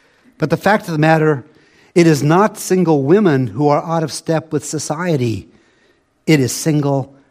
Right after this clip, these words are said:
men who may be out of step with society. Listen to this.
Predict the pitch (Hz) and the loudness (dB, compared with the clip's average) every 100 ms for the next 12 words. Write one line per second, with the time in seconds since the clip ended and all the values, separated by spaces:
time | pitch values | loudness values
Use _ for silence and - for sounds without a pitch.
0 | _ 117 107 139 208 170 110 95 - - | _ -8 0 4 4 4 0 -6 -10 -6
1 | 117 117 113 117 117 101 - 117 104 104 | -4 -4 -2 -2 -2 -4 -6 -8 -6 -10
2 | - 113 - 101 95 92 90 - _ _ | -14 -12 -10 -10 -10 -14 -16 -20 _ _
3 | _ 151 - 135 135 151 180 - - | _ -8 -4 -2 -2 -2 -4 -8 -14